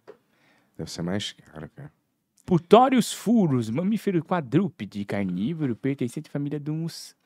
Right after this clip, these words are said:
Speaker 2: mustelídeos.
Speaker 1: Mas será que é?
Speaker 2: Ariranha ma-, ai, tá vendo? Ele é da família da lontra.
Speaker 1: É. Mas isso é um animal selvagem, né?
Speaker 2: É, mas o povo adora.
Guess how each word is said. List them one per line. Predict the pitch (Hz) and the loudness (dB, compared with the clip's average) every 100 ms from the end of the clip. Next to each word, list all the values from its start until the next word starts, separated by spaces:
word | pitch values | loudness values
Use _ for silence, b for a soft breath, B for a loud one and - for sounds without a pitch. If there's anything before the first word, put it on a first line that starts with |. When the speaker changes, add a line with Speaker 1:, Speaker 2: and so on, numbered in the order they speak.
| _ | _
Speaker 2:
mustelídeos. | 151 - - 151 131 135 143 117 - - - - - _ _ - | -8 -8 -4 -2 -2 -4 -6 -8 -10 -10 -14 -20 -20 _ _ -4
Speaker 1:
Mas | 117 | -4
será | 139 151 | -2 -4
que | 139 98 | -4 -6
é? | 92 87 - - | -6 -8 -14 0
Speaker 2:
Ariranha | 135 147 147 143 160 190 247 254 233 | 4 6 6 8 10 12 10 8 6
ma-, | 175 156 156 156 156 180 202 | 4 4 4 8 8 8 10
ai, | 196 208 | 12 12
tá | 185 | 10
vendo? | 165 247 | 8 10
Ele | 196 160 | 10 10
é | |
da | 160 | 8
família | 170 170 185 | 6 4 6
da | 190 | 6
lontra. | 202 151 160 180 - 95 98 _ _ _ 87 | 8 8 6 4 -2 -8 -10 _ _ _ -8
Speaker 1:
É. | 92 87 85 _ _ b b b | -4 -4 -8 _ _ b b b
Mas | - | -12
isso | - - | -6 0
é | |
um | 160 | 2
animal | 104 104 | 6 4
selvagem, | 123 156 113 90 95 104 87 82 | 6 4 4 4 6 6 4 -2
né? | 82 87 85 | -2 -2 4
Speaker 2:
É, | 139 104 | 4 4
mas | 120 202 | 2 2
o | |
povo | 254 294 339 | 2 2 2
adora. | 240 120 101 95 | 6 6 4 -4